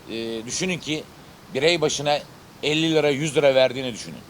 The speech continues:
Birey başına. Yani bunu tabii ki herkes tek tek verecek diye söylemiyorum. Ama genel anlamda böyle bir desteği bulabilirsek transferi de açarız. Bu takımı da yukarıları taşıyabiliriz. Ama bu haliyle biz sabır istiyoruz.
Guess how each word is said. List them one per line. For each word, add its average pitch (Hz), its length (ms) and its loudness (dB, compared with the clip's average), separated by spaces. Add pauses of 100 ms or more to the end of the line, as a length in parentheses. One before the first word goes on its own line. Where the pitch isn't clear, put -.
(1160)
Birey 123 240 0
başına. - 280 -10 (800)
Yani 117 280 0
bunu 127 140 -8
tabii 143 280 -2
ki 117 200 -2
herkes 117 320 -2
tek 110 200 -10
tek 104 180 -8
verecek 113 260 -4 (180)
diye 113 180 -6
söylemiyorum. 120 560 -6 (360)
Ama 127 120 -2
genel 143 400 2
anlamda 123 460 -2
böyle 151 300 4
bir 127 140 -6 (400)
desteği 135 360 -2
bulabilirsek 135 680 -2
transferi 127 420 -4
de 120 40 -4
açarız. 117 420 -8 (380)
Bu 135 80 -8
takımı 123 300 -4
da 123 40 -2
yukarıları 120 460 0
taşıyabiliriz. 110 680 -4 (300)
Ama 135 240 2
bu 156 180 2
haliyle 131 580 0 (420)
biz 160 200 -6
sabır 135 480 -2
istiyoruz. 151 520 -6